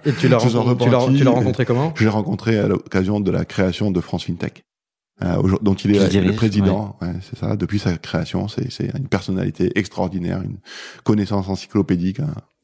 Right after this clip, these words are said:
Speaker 2: Et comme vous avez pu le voir, euh, beaucoup d'humilité et, et un, et un sens de l'humour, euh, assez caustique. Euh, et donc, bien sûr, c'est, ça me fait très plaisir de, de, d'entendre, euh, Alain. De, et la question est très juste.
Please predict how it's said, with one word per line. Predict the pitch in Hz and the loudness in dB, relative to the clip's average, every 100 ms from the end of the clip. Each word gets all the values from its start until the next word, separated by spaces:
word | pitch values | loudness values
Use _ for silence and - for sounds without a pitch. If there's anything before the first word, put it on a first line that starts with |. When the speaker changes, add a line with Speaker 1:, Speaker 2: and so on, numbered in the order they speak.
| _ - | _ 0
Speaker 2:
Et | 90 80 | 2 2
comme | - 80 | -2 -6
vous | 82 | -2
avez | 87 | -2
pu | - | -2
le | 82 | -4
voir, | 95 92 | -4 -4
euh, | - - _ _ - - - _ _ _ - | -10 -12 _ _ -20 -20 -20 _ _ _ -4
beaucoup | 98 101 123 | -2 2 2
d'humilité | 104 101 92 82 107 | 2 0 0 0 -2
et, | 90 92 85 - 127 113 | -2 -4 -4 -4 -8 -8
et | |
un, | 127 - _ | -8 -8 _
et | - | -8
un | 85 82 | -6 -10
sens | - 98 - - | -4 -4 -4 -4
de | 92 | 0
l'humour, | 87 95 95 82 | 2 2 0 -2
euh, | 85 87 _ _ _ - - - | -6 -12 _ _ _ -20 -20 -8
assez | - - 139 | -8 -4 -4
caustique. | - 107 - - 98 - _ - | -2 -4 -4 -18 -18 -18 _ -4
Euh, | 101 82 - - _ _ _ - | -2 -2 -6 -10 _ _ _ -4
et | 87 | -2
donc, | 87 90 95 | -2 -4 -2
bien | 95 | -2
sûr, | - 95 | 0 -4
c'est, | - 90 92 - - | -4 -10 -12 -20 -20
ça | _ 92 | _ -4
me | |
fait | - | -4
très | - 98 | -4 -2
plaisir | 107 107 107 | 0 0 -2
de, | 82 | -4
de, | 82 131 82 - - _ _ _ | -4 -6 -8 -8 -14 _ _ _
d'entendre, | 110 107 123 107 98 - | -2 0 -4 -4 -10 -6
euh, | 92 87 110 107 _ _ - - | -4 -4 -6 -10 _ _ -10 -2
Alain. | 95 92 98 | 0 0 -4
De, | 85 - _ _ _ - - - - - | -6 -14 _ _ _ -20 -18 -16 -18 2
et | 98 101 | 4 6
la | 98 | 2
question | - - 101 113 | -2 -6 0 0
est | |
très | - 101 | 2 0
juste. | 104 - | 0 -4